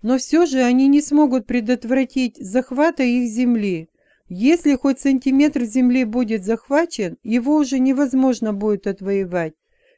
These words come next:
Этот живой стремительный поток уже нельзя будет остановить. Но защита держалась, держалась решимостью фанатика. Их враги тоже продолжали сражаться.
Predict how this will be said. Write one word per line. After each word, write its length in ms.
Этот 340
живой 360
стремительный 680
поток 520
уже 260
нельзя 400
будет 400
остановить. 680
Но 160
защита 600
держалась, 920
держалась 760
решимостью 680
фанатика. 840
Их 220
враги 400
тоже 360
продолжали 680
сражаться. 840